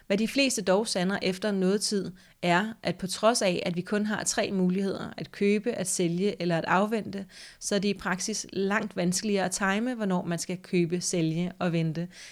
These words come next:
end det umiddelbart ser ud til. Hvis ikke man som udgangspunkt tænkte, at man ville søge noget viden, inden man gik i gang, så vil de fleste på et tidspunkt alligevel overveje at begynde at sætte sig lidt mere ind i,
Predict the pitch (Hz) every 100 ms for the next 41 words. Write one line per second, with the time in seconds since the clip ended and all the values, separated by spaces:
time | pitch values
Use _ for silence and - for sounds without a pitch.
0 | - 208 214 214 208 208 190 180 - 196
1 | - 180 - 165 160 160 _ _ - -
2 | - - - 190 226 233 226 220 190 214
3 | 214 226 - 196 160 226 208 214 233 185
4 | 190 185 180 175 220 214 226 208 175 190
5 | 202 214 - 214 233 254 202 190 175 185
6 | 180 180 - - - 233 220 202 240 226
7 | 214 196 185 - 208 - 208 202 247 285
8 | 233 202 170 180 202 185 - 196 208 220
9 | 180 202 - 190 - 196 220 220 196 190
10 | 185 185 180 185